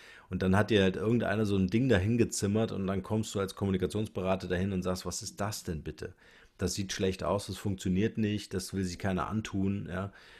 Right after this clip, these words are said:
Ähm, und dann willst du diesen Prozess noch mal initiieren und der Unternehmer sagt, „Hey, ich hab gerade vor einem halben Jahr, weiß ich nicht, wie viele tausend Euro investiert.“ Also du machst da halt echt auch, äh, also, also das Vertrauen zerstörst du einfach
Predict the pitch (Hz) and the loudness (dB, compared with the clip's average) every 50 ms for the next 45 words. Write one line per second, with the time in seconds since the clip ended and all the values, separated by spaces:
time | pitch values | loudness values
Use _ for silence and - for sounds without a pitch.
0 | - - - 92 90 90 92 92 - 92 92 98 98 104 107 113 113 107 - 107 | -20 -12 -6 -2 -2 0 -2 -2 -2 -4 -2 0 0 2 4 4 2 2 -2 -4
1 | 101 113 113 107 107 101 - - 107 - - 107 98 - - 101 110 123 123 - | -2 -2 -2 -2 -2 -4 -4 -4 -4 -2 -2 -2 -2 0 0 2 2 2 0 0
2 | - 107 95 92 85 92 95 92 87 - - 98 95 101 107 95 85 87 90 98 | 0 0 2 0 0 -2 -4 -4 -4 -4 -6 -4 -2 0 0 0 0 0 -2 -2
3 | 92 90 87 90 92 95 98 95 90 95 92 90 - 98 95 101 101 92 - 107 | -2 -2 0 0 0 0 0 0 0 -2 -2 -2 -2 -2 -2 0 -2 -2 -2 -6
4 | 98 - - - - 87 90 101 110 113 - 107 101 95 90 80 82 87 98 101 | -8 -8 -10 -8 -4 -2 0 0 -2 -2 -4 -4 -2 -2 -2 -2 -2 -2 -2 -2
5 | 110 101 95 95 98 98 98 98 - - - - 92 101 110 107 98 92 92 90 | -2 -2 -2 0 0 -2 -2 -2 -4 -6 -6 -6 -4 -2 -2 -2 -2 -4 -4 -8
6 | 85 - 101 98 92 92 - 90 80 107 101 98 - - - 113 104 92 87 87 | -8 -6 -6 -6 -6 -6 -6 -6 -6 -4 -4 -4 -4 -4 -4 -4 -2 -2 -2 -4
7 | 85 85 82 - - - 92 95 98 - - - - - - - - - _ - | -4 -4 -6 -8 -6 -4 -2 -2 -2 -4 -8 -16 -20 -20 -20 -20 -20 -20 _ -6
8 | - 101 98 98 92 - - _ _ - 104 92 90 101 101 - - - 95 82 | -2 0 0 0 0 -4 -8 _ _ -2 0 2 2 2 0 -2 -4 -4 -4 -2
9 | 85 92 92 87 - - 104 104 - - 85 92 92 - - - - - 92 90 | -2 -2 -4 -4 -6 -8 -8 -8 -8 -10 -10 -10 -12 -12 -14 -16 -12 -10 -8 -6
10 | 87 87 87 - - - 85 82 80 - - - - - _ - - - - _ | -6 -6 -8 -10 -10 -14 -14 -14 -12 -12 -12 -14 -14 -16 _ -20 -20 -20 -20 _
11 | _ _ _ _ - _ _ _ _ _ _ - - - 92 82 - 92 - - | _ _ _ _ -20 _ _ _ _ _ _ -20 -16 -14 -10 -8 -8 -8 -6 -4
12 | 101 80 - - - 87 82 92 113 139 151 156 - 147 - - - 123 139 143 | -4 -6 -6 -6 -4 -2 0 2 2 2 2 2 0 -2 -2 0 0 0 0 0
13 | 135 - - 143 120 110 107 104 113 110 101 | -2 -6 -6 -4 -4 -4 -4 -4 -4 -4 -6